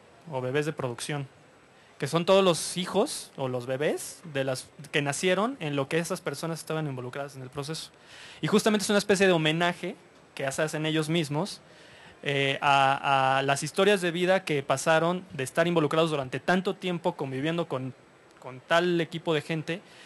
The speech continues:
Y pues ese tipo de cosas, pues, lo único, lo único que transmite realmente, pues, es el valor humano del asunto, ¿no? Y si eso podemos hacer que la gente le vea ese valor y no nada más los diez pesos que te cuesta la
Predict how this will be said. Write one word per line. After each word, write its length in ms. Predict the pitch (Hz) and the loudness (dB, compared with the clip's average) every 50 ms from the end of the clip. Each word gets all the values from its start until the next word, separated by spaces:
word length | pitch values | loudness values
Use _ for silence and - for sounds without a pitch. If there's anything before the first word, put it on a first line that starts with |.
| - - - - - - - - | -20 -20 -20 -20 -20 -20 -12 -8
Y 80 | - 151 | -6 -2
pues 140 | 147 180 185 | 0 0 0
ese 180 | 214 214 240 | 2 2 0
tipo 240 | 220 - 220 220 220 | 0 0 0 0 2
de 80 | 202 - | 2 2
cosas, 380 | - 208 196 214 196 - - - | 0 0 0 0 -2 -4 -6 -10
pues, 120 | - 156 160 | -8 -2 0
lo 80 | 175 | 0
único, 640 | 190 214 220 220 214 190 180 170 160 156 147 139 139 156 | 0 0 -2 -2 -2 0 0 2 2 2 0 -2 -4 -4
lo 140 | 147 156 175 | -2 -2 -2
único 260 | 196 196 190 185 160 | -2 -2 -2 -2 -2
que 120 | - 143 | -2 -2
transmite 340 | 139 151 147 147 170 175 190 | -2 -2 -4 -4 -4 -4 -2
realmente, 300 | 170 165 160 170 170 160 | -2 -2 -2 -4 -6 -6
pues, 100 | - - | -8 -10
es 140 | 180 - - | -8 -6 -6
el 80 | 175 | -2
valor 260 | 151 147 147 156 160 160 | 0 0 2 2 2 2
humano 380 | 160 156 170 175 170 151 131 | 0 0 0 0 0 -2 -4
del 100 | 123 123 | -6 -6
asunto, 380 | 123 123 - - 156 135 127 113 | -8 -8 -8 -10 -10 -10 -10 -10
¿no? 160 | 123 135 156 | -10 -8 -8
Y 80 | 143 131 | -8 -4
si 140 | - 165 | 0 2
eso 220 | 180 190 - 208 196 | 2 2 2 0 0
podemos 460 | - 160 160 165 175 180 180 165 - | 2 4 4 4 4 2 2 0 -2
hacer 320 | 143 - - 160 165 160 | -4 -2 0 0 0 0
que 140 | - - 139 | -2 -4 -6
la 100 | 127 123 | -4 -4
gente 400 | - 156 156 147 170 160 151 139 127 - - - - - | -4 -4 -4 -2 -2 -2 -2 -4 -8 -12 -20 -20 -18 -12
le 180 | 151 139 131 131 | -8 -4 0 4
vea 160 | 160 185 185 | 6 6 6
ese 160 | 190 - 202 | 4 4 2
valor 400 | 170 151 143 147 156 160 165 160 - - - - - - - - - - - - - - - - | 2 2 4 4 4 4 2 2 -2 -8 -20 -20 -20 -20 -20 -20 -20 -20 -20 -20 -20 -20 -12 -6
y 80 | 127 | -2
no 140 | 135 156 165 | 0 2 4
nada 200 | 170 165 165 165 | 6 6 6 6
más 220 | 160 165 160 - - | 4 4 2 2 2
los 260 | 151 143 135 127 120 | 2 2 2 2 0
diez 200 | 139 151 151 - | 0 0 0 0
pesos 420 | - 160 151 147 - 151 131 - | 0 -2 -2 -2 -2 -6 -8 -8
que 140 | - - 127 | -8 -10 -10
te 120 | - - | -10 -10
cuesta 300 | - 143 143 - - 139 | -8 -8 -6 -6 -6 -6
la 240 | 123 123 123 123 120 | -4 -4 -6 -6 -8